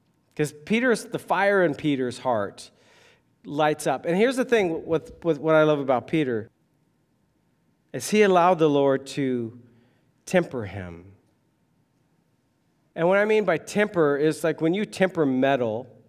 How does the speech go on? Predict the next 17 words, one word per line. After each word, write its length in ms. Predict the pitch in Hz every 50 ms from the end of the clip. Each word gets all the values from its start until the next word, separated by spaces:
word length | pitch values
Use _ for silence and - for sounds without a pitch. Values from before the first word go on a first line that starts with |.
| _ _ _ _ _ _ _ _ _ _ _ _ _ _ _ _ _ _ _ _ _
you 180 | - 131 147 185
get 120 | 240 220
it 80 | 156 113
hot. 760 | - - - - 175 160 120 - - - - - - - - _ _ _ _ _ _ _ _ _ _ _ _ _ _ _ _ _ _ _ _ _ _ _ _ _ _ _ _ _ _
I 60 | -
mean, 160 | 147 151 147 139
really 440 | 123 123 143 175 190 185 165 139
hot. 580 | 117 107 101 101 90 80 82 90 - - - - _ _ _ _ _ _ _ _ _ _ _ _ _ _
And 120 | - 139 147
what 140 | 160 185 180
it 140 | 165 135
does 260 | 139 165 175 180 156 143
is 140 | 135 127
it 100 | 143 135
makes 300 | 139 135 139 139 139 -
it 200 | 143 127 - -
stronger. 960 | - - - - - 131 127 123 131 131 131 127 113 110 104 98 90 85 -